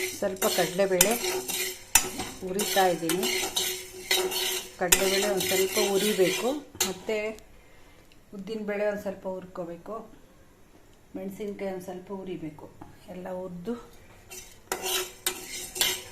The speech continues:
ಇಟ್ಕೊಳ್ತೀನಿ. ಟೊಮೊಟೊ ಚಟ್ನಿ ಮಾಡೋದಕ್ಕೆ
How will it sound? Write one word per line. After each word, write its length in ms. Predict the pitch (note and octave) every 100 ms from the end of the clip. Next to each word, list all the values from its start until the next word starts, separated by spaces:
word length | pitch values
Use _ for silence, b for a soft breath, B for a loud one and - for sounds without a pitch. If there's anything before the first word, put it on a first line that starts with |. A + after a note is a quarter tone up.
| - - - - F#3+ - G#3
ಇಟ್ಕೊಳ್ತೀನಿ. 640 | F3+ F#3 G#3 F#3 F3+ F#3 B3+ - F#4 F#4 F#4 F#4+ - - F#4 F#4 F#4+ - - - - - - - - - - - - - - - B B B B B B -
ಟೊಮೊಟೊ 340 | G3+ A3+ A#3 A3
ಚಟ್ನಿ 320 | G3 F#3 A3 A3+
ಮಾಡೋದಕ್ಕೆ 460 | G#3 G3+ G3 G3